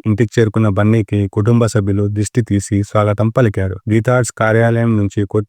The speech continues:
కాసేపటి క్రితమే ఇంటికి చేరుకున్నారు అల్లు అర్జున్. అనంతరం మీడియాతో మాట్లాడారు. తనకు అండగా నిలిచిన అభిమానులందరికీ కృతజ్ఞతలు తెలిపారు. చట్టాన్ని తాను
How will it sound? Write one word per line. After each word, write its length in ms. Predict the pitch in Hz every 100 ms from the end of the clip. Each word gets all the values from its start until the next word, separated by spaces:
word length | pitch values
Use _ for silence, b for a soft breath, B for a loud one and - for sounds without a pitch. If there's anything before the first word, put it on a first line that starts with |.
| -
కాసేపటి 500 | 117 113 120 117 113
క్రితమే 460 | 107 110 104 98 113
ఇంటికి 340 | 120 117 -
చేరుకున్నారు 500 | 110 101 104 107 135 -
అల్లు 200 | 127 113
అర్జున్. 340 | 98 90 87 -
అనంతరం 420 | 117 120 117 127
మీడియాతో 400 | 120 113 117 104
మాట్లాడారు. 560 | 120 131 104 104 98 95 -
తనకు 220 | 120 117 113
అండగా 260 | 110 117
నిలిచిన 380 | 120 117 104 110
అభిమానులందరికీ 800 | 104 110 113 117 110 107 104 120
కృతజ్ఞతలు 600 | 107 110 113 104 107 113
తెలిపారు. 460 | 123 123 101 95 90
చట్టాన్ని 520 | - 104 - 123 123
తాను 240 | 120 117